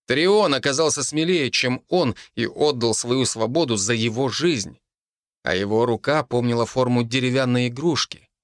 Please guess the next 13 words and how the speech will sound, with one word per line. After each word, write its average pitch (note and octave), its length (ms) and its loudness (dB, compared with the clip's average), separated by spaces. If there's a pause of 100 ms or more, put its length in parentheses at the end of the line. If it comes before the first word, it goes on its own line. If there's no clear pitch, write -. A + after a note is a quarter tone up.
короноголового. C3 1000 0 (420)
Кроме A#2+ 380 2
того, D3 320 2
ему D#3 200 2
не D#3+ 80 2
давало D#3+ 300 2
уйти D#3+ 280 0
еще D3+ 360 0
и D3 200 0
время, E3 380 2
проведенное C#3+ 580 2
с - 140 -2
Юдини. D3 580 -2